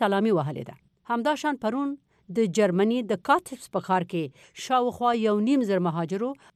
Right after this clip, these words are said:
او جرمنانو د مهاجرو په طرفدارۍ او ملاتړ او د فاشیزم په ضد مارش وکړ. دغو مارش کوونکو د ښي اړخ سختدریزو هغه هڅه وغندله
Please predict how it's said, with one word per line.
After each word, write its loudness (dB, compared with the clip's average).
او 4
جرمنانو -2
د 0
مهاجرو 0
په -8
طرفدارۍ -2
او 0
ملاتړ 2
او 2
د -4
فاشیزم -2
په -2
ضد -2
مارش 0
وکړ. -12
دغو 2
مارش 0
کوونکو -2
د -10
ښي -6
اړخ -6
سختدریزو 0
هغه 2
هڅه -4
وغندله -2